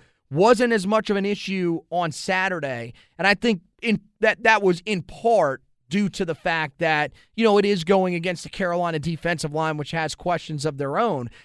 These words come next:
But I thought that the guys, for, um, for the most part, uh, did a really good job on the interior. But this, this unit just looked more cohesive. I thought, you know, Ed Montilus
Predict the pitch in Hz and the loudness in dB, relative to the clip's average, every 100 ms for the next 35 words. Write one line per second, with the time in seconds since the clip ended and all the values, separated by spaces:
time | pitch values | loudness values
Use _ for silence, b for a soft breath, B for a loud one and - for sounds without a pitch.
0 | b 233 233 - 240 214 190 190 185 - | b 2 2 4 4 4 2 0 -2 -4
1 | _ 185 170 185 185 175 - 202 180 175 | _ -4 2 4 6 2 0 2 2 0
2 | 170 _ 208 196 175 185 170 - 156 139 | -6 _ 0 0 2 0 0 -4 -2 -2
3 | 127 b b b 175 139 214 190 156 156 | -6 b b b 2 4 4 4 2 -4
4 | - 185 196 175 170 156 170 160 151 151 | -2 2 4 4 0 0 0 0 0 -2
5 | 147 147 - 160 147 127 147 147 240 - | -4 -6 -4 -4 -2 -2 -4 -2 -4 -4
6 | - - 208 - 214 226 196 151 190 - | -12 0 0 2 0 0 0 0 -4 -2
7 | 151 180 170 - - _ _ _ - 151 | 0 2 2 -2 -20 _ _ _ -4 2
8 | 185 190 208 - 190 175 170 147 - 151 | 4 6 4 4 0 0 -2 -6 -6 -6
9 | 139 - _ _ - 160 - 190 180 175 | -6 -10 _ _ -4 -2 4 6 6 4
10 | _ _ _ 160 160 156 175 175 185 180 | _ _ _ -6 -4 0 0 0 0 -2
11 | - 190 190 185 | -2 -2 -2 -4